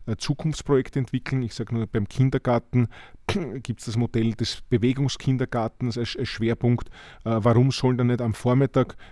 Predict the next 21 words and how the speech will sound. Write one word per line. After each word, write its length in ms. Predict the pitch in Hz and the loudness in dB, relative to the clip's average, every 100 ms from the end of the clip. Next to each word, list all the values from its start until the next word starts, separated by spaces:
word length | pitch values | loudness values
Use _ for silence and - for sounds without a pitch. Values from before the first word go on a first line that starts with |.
| - | -10
die 80 | 113 | -8
Kinder 340 | - 127 131 | 2 2 2
beispielsweise 760 | - 117 - 117 104 110 113 113 | 0 -2 0 -4 -2 -2 -2 -4
auf 180 | 95 110 | -4 -4
einem, 300 | 117 113 110 | -2 -2 -2
einem 240 | 110 110 | -2 -2
Fußballplatz 720 | - 123 - 120 - 113 - | -2 -6 -4 -4 -2 -4 -4
der 120 | - | -6
Austria, 380 | 82 110 - 120 | -4 -4 -4 -4
wenn 120 | 110 | -4
die, 240 | 101 110 101 - - | -2 -4 -4 -10 -14
äh, 100 | - | -10
unsere 420 | - 131 123 120 117 | -4 0 2 2 2
in 140 | 117 | 2
der 80 | 110 | -2
Schule 340 | - 123 135 | -2 0 0
sind, 260 | - 127 120 | 0 -2 -2
sozusagen 580 | 117 120 - 120 120 113 | -6 -8 -4 -4 -4 -6
das 140 | 110 | 0
nutzen 380 | 113 143 - 143 | 0 -2 -6 -2
können? 300 | 131 127 | 2 2